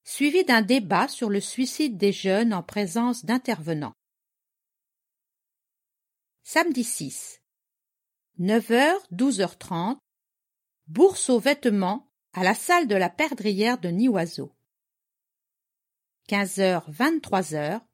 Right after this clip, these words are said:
soirée théâtre et potiron à la Trellerie à Châtelet. Ambiance champêtre, gourmandise préparée avec les produits de l'exploitation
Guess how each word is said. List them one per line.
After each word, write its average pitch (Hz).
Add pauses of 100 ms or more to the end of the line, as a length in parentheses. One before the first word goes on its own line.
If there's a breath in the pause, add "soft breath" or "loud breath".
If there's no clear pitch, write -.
(440)
soirée 359
théâtre 269
et 214
potiron 214 (400 soft breath)
à 180
la 202
Trellerie 240 (100)
à 185
Châtelet. 175 (760)
Ambiance 180
champêtre, 254 (560)
gourmandise 247
préparée 220
avec 170
les 208
produits 262
de 196
l'exploitation 202